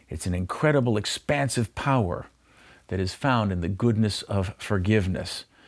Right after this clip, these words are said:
God can fill us with an intense charity if we only let him. Hatred cannot create anything. It can only destroy. But divine love manifests itself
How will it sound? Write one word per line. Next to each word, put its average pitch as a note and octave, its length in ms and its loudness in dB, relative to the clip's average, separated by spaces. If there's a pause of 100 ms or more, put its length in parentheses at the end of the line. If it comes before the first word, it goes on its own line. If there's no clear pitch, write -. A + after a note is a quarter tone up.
(360)
God G#2 260 2
can F#2+ 140 2
fill B2+ 240 4
us - 160 0
with G#2+ 140 2
an G2 80 2
intense G2 480 2
charity B2 640 2
if A#2 200 0
we A#2 200 2
only B2 480 2
let G2+ 280 -2
him. D2 300 -6 (640)
Hatred C3+ 480 4
cannot A2+ 340 0
create A#2 520 2
anything. G2 640 2 (320)
It G#2 80 -14
can E2+ 160 -2
only A2 340 4
destroy. F#2+ 720 0 (480)
But E2+ 140 -6
divine A#2+ 440 6
love G#2 180 6
manifests G#2+ 680 2
itself G2 520 0